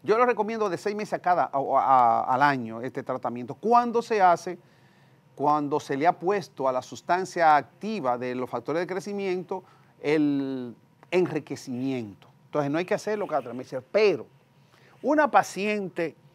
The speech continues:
que haya sufrido una enfermedad de-, degenerativa o haya tenido un tratamiento de manchas mal aplicado por cualquier razón que puede ser, o haya tenido cualquier afección directa, o haya visto un envejecimiento prematuro por, porque le dio una menopausia prematura,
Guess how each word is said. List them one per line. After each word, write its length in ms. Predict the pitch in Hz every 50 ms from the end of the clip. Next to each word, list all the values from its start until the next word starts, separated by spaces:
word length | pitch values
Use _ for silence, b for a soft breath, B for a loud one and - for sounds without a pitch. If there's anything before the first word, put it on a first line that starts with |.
| _ _ _ _
que 160 | - 160 190
haya 180 | 214 233 247
sufrido 640 | 214 - - 151 - - 151 165 190 180 151 127 127
una 480 | 131 131 143 165 180 185 190 190 180
enfermedad 500 | 165 147 - 151 147 143 131 147 160 156
de-, 380 | 139 131 123 135 135 131 123 120
degenerativa 960 | 120 113 117 127 113 120 120 123 113 110 107 _ - 139 139 123 104 107 104 - B B B B B
o 220 | - 147 139 143
haya 220 | 170 190 202 208 -
tenido 320 | 180 170 180 185 190 175
un 160 | 175 180 180
tratamiento 720 | - 165 160 156 - 143 143 143 151 160 170 156 - 156 147
de 100 | 135 127
manchas 680 | 123 123 127 151 156 160 156 135 - - 139 131 117 113
mal 180 | 127 139 147
aplicado 560 | 156 156 - 127 104 - 143 147 170 165 151
por 140 | 117 147 156
cualquier 320 | - - 185 - - 262 254
razón 480 | 277 233 - - - 359 359 - 131
que 100 | 113 127
puede 260 | 117 131 170 190 165
ser, 320 | 139 - - 196 202 131 110 - b b b b b b b
o 240 | - 147 156 156 165
haya 280 | 180 202 214 226 -
tenido 360 | - 180 180 196 208 190 190
cualquier 340 | 143 165 147 - - 180 185
afección 580 | 196 - - 139 - - - - 165 180 170 131
directa, 680 | 123 120 113 131 151 151 117 - _ _ - 98 101 b b b b b b
o 260 | b - 156 147 147 170
haya 220 | 185 202 202 190
visto 240 | 170 185 208 - 190
un 80 | 185
envejecimiento 720 | 175 180 165 170 139 - - 139 135 147 165 190 185 - 175
prematuro 800 | 135 160 156 156 143 139 131 - - 156 170 170 165 165 156 143
por, 800 | 120 - 139 139 139 135 131 127 123 131 131 131 127 127 127 117
porque 400 | - 123 131 123 - - 127 120
le 160 | 123 123 123
dio 240 | 110 117 135 147 156
una 340 | 170 170 165 160 160 156 147
menopausia 600 | 147 143 135 117 - 139 151 156 - - 147 139
prematura, 800 | 117 131 127 120 113 110 - 139 151 151 139 127 113 101 104